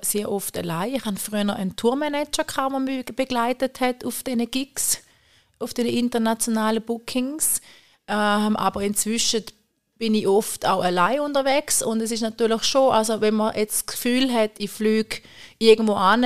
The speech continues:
und kann dann noch die ganze Sehenswürdigkeiten mir anschauen, das ist, ähm,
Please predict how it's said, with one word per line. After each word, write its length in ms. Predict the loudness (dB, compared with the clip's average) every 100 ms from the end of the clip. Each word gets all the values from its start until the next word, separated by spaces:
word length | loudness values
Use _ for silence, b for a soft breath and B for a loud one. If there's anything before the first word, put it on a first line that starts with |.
| 2 2
und 340 | 0 0 -2
kann 420 | 2 2 2 0
dann 180 | 0 0
noch 180 | -2 -4
die 140 | -4
ganze 320 | -2 -2 -2 0
Sehenswürdigkeiten 1120 | 0 2 0 0 -4 -4 -2 0 0 -2 -2
mir 180 | -2 -2
anschauen, 600 | -2 0 2 2 0 -4
das 140 | -4
ist, 200 | -4 -4
ähm, 280 | -4 -4 -6